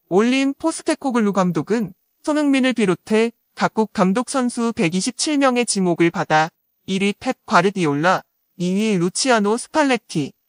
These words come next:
삼 위 시모네 인자기, 사 위 차비에 이어 감독 부문 최종 오 위에 올랐습니다. 손흥민을 비롯해 포스테코글루 감독을 일 위로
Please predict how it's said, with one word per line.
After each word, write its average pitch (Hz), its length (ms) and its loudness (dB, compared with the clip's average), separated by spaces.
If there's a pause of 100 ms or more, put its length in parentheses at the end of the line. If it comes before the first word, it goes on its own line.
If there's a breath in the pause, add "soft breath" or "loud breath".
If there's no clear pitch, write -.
(100)
삼 294 220 2
위 285 80 2
시모네 233 420 2
인자기, 160 600 -2 (280)
사 262 160 -2
위 233 240 0
차비에 262 480 -2
이어 165 360 -2 (320)
감독 214 420 0
부문 240 340 2
최종 294 420 0
오 170 140 0
위에 233 220 0
올랐습니다. 175 720 0 (420)
손흥민을 277 520 2
비롯해 226 680 0 (140)
포스테코글루 262 720 -2
감독을 185 580 0
일 165 140 -2
위로 208 240 2